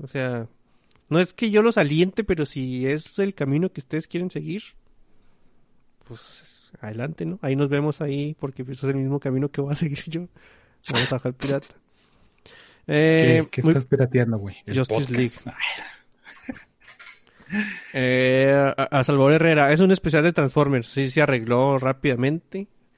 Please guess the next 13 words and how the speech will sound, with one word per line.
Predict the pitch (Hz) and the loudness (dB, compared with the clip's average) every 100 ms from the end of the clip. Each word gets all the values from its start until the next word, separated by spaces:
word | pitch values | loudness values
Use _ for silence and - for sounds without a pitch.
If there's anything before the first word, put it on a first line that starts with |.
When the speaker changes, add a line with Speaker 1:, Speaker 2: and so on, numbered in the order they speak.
| _ | _
Speaker 1:
No, | 170 190 | -4 -2
no, | 180 | -2
no, | 190 208 214 208 208 | 0 0 0 0 -2
no, | - - _ _ _ 226 | -4 -18 _ _ _ -6
como | - 156 143 151 | 0 2 2 2
un | 165 220 | 2 2
minuto, | 226 165 - 123 | 4 2 0 -6
¿no? | 151 196 - | -6 -6 -8
Un | 160 | -6
minuto | 175 151 143 165 156 143 | -4 -4 -4 -4 -4 -4
de | 123 113 | -6 -6
Transformers | 123 110 127 123 123 123 127 | -8 -6 -4 -4 -6 -8 -10
hubo. | 113 | -10